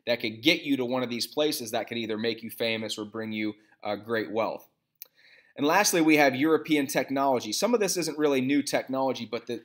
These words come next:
key point in understanding the role of weapons in the Age of Exploration as a form of technology is it's their guns, it's their cannons, and it's even their horses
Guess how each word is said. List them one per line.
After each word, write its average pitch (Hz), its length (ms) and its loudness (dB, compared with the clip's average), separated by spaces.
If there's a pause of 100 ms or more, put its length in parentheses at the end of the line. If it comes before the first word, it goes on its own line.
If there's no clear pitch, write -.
key 226 260 -4
point 190 320 -2
in 160 80 0
understanding 151 540 -2
the 131 80 0
role 139 420 4
of 113 240 2 (320)
weapons 131 600 2
in 127 180 -2
the 123 180 0
Age 135 140 0
of 127 100 -4
Exploration 127 600 -2
as 117 100 -2
a 117 60 -12
form 131 260 -2
of 120 60 -6
technology 127 800 0 (340)
is 117 140 -6
it's 117 180 -6
their 117 160 -2
guns, 175 680 -2 (480)
it's - 120 -14
their 113 120 -4
cannons, 165 720 -4 (540)
and 113 100 -12
it's - 160 -12
even 139 200 -2
their 117 140 -4
horses 113 640 -4